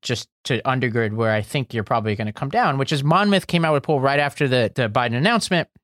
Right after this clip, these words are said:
and showed that there actually was a plus seventeen point, uh, increase, uh, in blue state residents and plus five point increase, uh, in red state residents in support for Biden's vaccine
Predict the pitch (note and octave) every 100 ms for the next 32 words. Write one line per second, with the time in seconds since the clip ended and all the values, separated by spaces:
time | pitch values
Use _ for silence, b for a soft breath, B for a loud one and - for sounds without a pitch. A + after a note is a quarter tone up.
0 | _ - E3 - G3 F3+ D#3+ E3+ D#3+ E3+
1 | E3+ F3+ D3 C3+ B2+ - B B B B
2 | D#3+ C#3 B2+ B - - F3+ G#3+ - F#3
3 | E3+ E3+ - - D3+ D3 C#3+ - D3 C3+
4 | - _ - B2+ - D3 D3+ - C#3+ C3
5 | - - C3+ A#2 C3 C#3+ E3+ - A2+ G#2
6 | A2+ A2 A#2 A#2 A#2+ A2 - - F3+ -
7 | D#3+ D#3+ D3+ C3 - _ - - B2+ A2+
8 | - - - - D#3 - C#3+ B2 - -
9 | _ _ _ _ - B2+ A2 A2 C3 E3
10 | A3 G3 D3 D#3 D3 C3+ E3 D#3+ - D3+
11 | C3+ - A#3 E3+ B2 - - _ _ _
12 | - C#3+ B2 D3+ C#3+ C3+ - B2+ A#2+ -
13 | - D3+ D3 C3 A#2